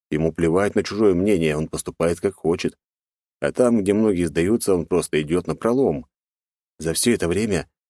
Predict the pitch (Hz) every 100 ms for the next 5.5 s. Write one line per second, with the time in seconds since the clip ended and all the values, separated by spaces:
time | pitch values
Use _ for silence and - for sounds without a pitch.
0 | _ _ 92 127 113 - 120 98 104 95
1 | 110 117 117 71 67 - _ _ _ 85
2 | 120 131 147 151 139 127 139 135 131 82
3 | 87 87 - 80 82 82 80 78 82 78
4 | - 76 _ _ _ _ - - 87 85
5 | 82 95 104 80